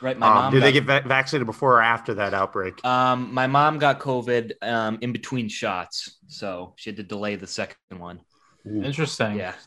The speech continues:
Speaker 1: it's
Speaker 3: Ju-
Speaker 1: tough, right? You know, you, you make it
Speaker 3: Just
Speaker 1: just
Speaker 3: when,
Speaker 1: to the
Speaker 3: just when
Speaker 1: very
Speaker 3: you think
Speaker 1: end,
Speaker 3: you're
Speaker 1: and you,
Speaker 3: close.
Speaker 1: you can,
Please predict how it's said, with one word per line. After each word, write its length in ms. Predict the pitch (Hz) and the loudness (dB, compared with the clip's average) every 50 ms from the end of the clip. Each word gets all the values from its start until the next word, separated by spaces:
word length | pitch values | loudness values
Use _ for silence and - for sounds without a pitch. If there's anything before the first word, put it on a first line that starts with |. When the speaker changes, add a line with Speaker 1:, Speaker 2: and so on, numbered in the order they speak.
| _ - | _ -8
Speaker 1:
it's 160 | 113 120 - | -8 -6 -4
Speaker 3:
Ju- 120 | - 143 147 | 2 4 6
Speaker 1:
tough, 200 | 143 127 - - | 6 6 4 2
right? 160 | 117 117 123 | -2 -2 -2
You 80 | 120 117 | -2 -4
know, 80 | 120 | -4
you, 120 | 123 123 117 | -4 -4 -2
you 180 | - 139 131 | -2 -2 0
make 180 | 127 135 139 135 | 2 2 0 0
it 60 | 131 | 4
Speaker 3:
Just 220 | 123 165 180 160 - | 6 6 8 8 8
Speaker 1:
just 40 | 175 | 8
Speaker 3:
when, 100 | 180 180 180 | 8 8 8
Speaker 1:
to 60 | 160 | 6
the 20 | |
Speaker 3:
just 240 | 131 151 180 170 175 | 8 8 8 10 10
when 120 | 180 185 190 | 10 10 10
Speaker 1:
very 100 | 190 185 | 10 10
Speaker 3:
you 40 | |
think 160 | 175 190 185 - | 10 8 8 8
Speaker 1:
end, 20 | |
Speaker 3:
you're 100 | 180 160 | 8 6
Speaker 1:
and 40 | 135 | 8
you, 40 | 143 | 8
Speaker 3:
close. 280 | 165 180 175 147 135 151 147 - | 8 8 10 8 8 6 4 2
Speaker 1:
you 60 | 160 | 0
can, 80 | 147 | -2